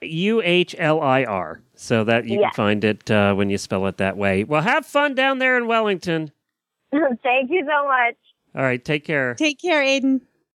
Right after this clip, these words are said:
Speaker 1: Well, Aiden is a sweetie. She also was involved, Helena, in the, uh, <clears throat> they're having a talent competition down in Wellington. And,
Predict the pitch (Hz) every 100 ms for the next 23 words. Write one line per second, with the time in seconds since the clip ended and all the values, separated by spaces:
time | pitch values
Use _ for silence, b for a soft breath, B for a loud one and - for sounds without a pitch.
0 | _ - 185 214 269 294 214 190 170 -
1 | 156 143 147 - 190 170 202 247 247 185
2 | 160 147 139 143 139 135 - 139 131 135
3 | 135 143 135 135 131 131 127 123 B B
4 | B _ 156 127 107 - - - 175 147
5 | 180 175 139 120 - - 156 160 180 180
6 | 180 190 190 - 196 175 185 170 185 208
7 | 233 262 - B B B B B - 147
8 | 143 139 139 131